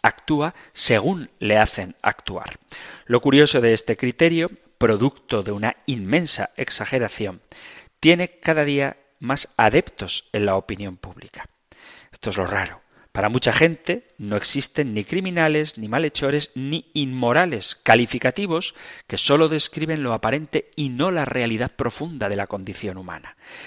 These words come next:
El hombre inmoral no es sujeto protagonista, sino una pobre víctima. Se llega así a la gran paradoja de admitir ciertamente la realidad de la injusticia y del pecado, pero nadie sabe dónde están ni los injustos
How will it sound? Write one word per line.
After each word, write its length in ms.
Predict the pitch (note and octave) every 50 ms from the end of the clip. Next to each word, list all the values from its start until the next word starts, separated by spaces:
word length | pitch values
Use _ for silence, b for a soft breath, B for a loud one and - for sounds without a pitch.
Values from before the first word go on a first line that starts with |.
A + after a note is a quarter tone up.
| B B
El 160 | - G2+ A2+
hombre 420 | B2+ C3 B2+ B2+ C3+ - - _ _ -
inmoral 760 | C#3 B2+ A#2+ A2+ A2+ A2+ A2 A2+ C3 C3+ C3 C3 D3 E3 B B B B B B B
no 180 | - G2+ A2+
es 160 | A#2+ B2 - -
sujeto 460 | - - - G2+ - B2+ B2+ - A#2 -
protagonista, 800 | - G#2+ G2+ - G#2 G2 G2 G2+ B2 D3+ C#3+ - - - A#2
sino 300 | - - - D3 C3+ - _ _
una 220 | - D#3+ C3 G#2 F#2
pobre 460 | - - B2 B2 C3 A2+ F#2+ F#2 F2+
víctima. 580 | F#2 F#2 - - _ - - F2 E2+ - - _ _ _ B B B B B
Se 180 | - - A#2
llega 240 | A2+ B2+ A#2 A#2 A2
así 260 | G#2+ - - C#3+ D#3+ - _ _ _ _
a 100 | - G#2+
la 100 | G2+ G2+
gran 340 | G#2 A#2+ C#3 C#3+ C#3 - _
paradoja 500 | - B2+ A#2+ A#2+ B2+ C#3 - - - G#2+
de 100 | G#2 G2
admitir 440 | F#2+ F#2+ G2 G2 G2 - D3 C3 -
ciertamente 680 | - - - C3+ C3 - - B2+ C#3+ D3 D3 - A2+ G2+
la 160 | G2+ G2 G2+
realidad 480 | G2 G#2+ G#2 G2+ G#2 G2+ G#2 C#3 D3
de 80 | C3+ A#2+
la 100 | A2 G#2+
injusticia 760 | G2+ - - A2 G2+ - - D#3+ E3 - - A2+ A#2+ - - _
y 100 | - G#2+
del 160 | G#2 A#2 C#3+ -
pecado, 440 | - E3+ - F3+ F3 E3 E3+ F#3+ - B B B B B B B B _
pero 260 | - D#3+ D#3+ E3+ - - -
nadie 500 | C#3 C3+ C#3 C#3+ D3+ D#3 D#3 D#3+ D#3 D3
sabe 380 | - - D#3 D#3 D3 D3 D#3+ B B B B B B
dónde 280 | - - B2+ C3 C3+ B2+
están 360 | - - - A2+ G2+ F2+ - _
ni 160 | A#2 B2+ D3
los 180 | D3 D#3+ D3+ D#3
injustos 640 | D3+ C#3 - - B2+ - - - D3 C#3 - -